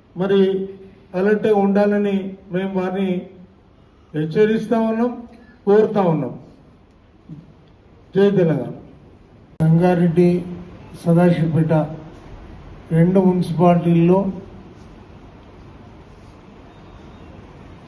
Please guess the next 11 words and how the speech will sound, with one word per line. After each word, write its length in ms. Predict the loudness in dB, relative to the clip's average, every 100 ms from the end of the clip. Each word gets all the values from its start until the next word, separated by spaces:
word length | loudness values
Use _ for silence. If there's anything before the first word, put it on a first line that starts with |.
| -2
జరుగుతున్న 460 | 2 4 4 2 2 4 2
ఎన్నికల 380 | 2 2 2 4 2 0 -12 -6
ప్రక్రియలో 640 | 0 0 2 2 4 2 0 -4 -14 -18 -20 -20 -20 -20 -20 -20 -20 -20 -20 -20 -20 -20 -20 -20 -20 -12 -6 2 4
ఓటు 240 | 4 4 4
వేసిన 380 | 4 2 -4 -2 -2 -6 -16 -16 -4
ప్రతి 360 | -2 0 0 0
ఒక్కరికి 580 | 0 -2 -4 -2 -2 -2 -4 -8 -16 -20 -20 -20 -20 -20 -10 -4
హృదయపూర్వకంగా 1080 | -2 2 4 4 4 4 2 0 -2 0 0 -2 -8 -18 -20 -20 -20 -20 -8 0
ధన్యవాదాలు 680 | 2 2 2 2 4 2 2
చెప్తా 280 | 0 0 2 2
ఉన్నా. 180 | 0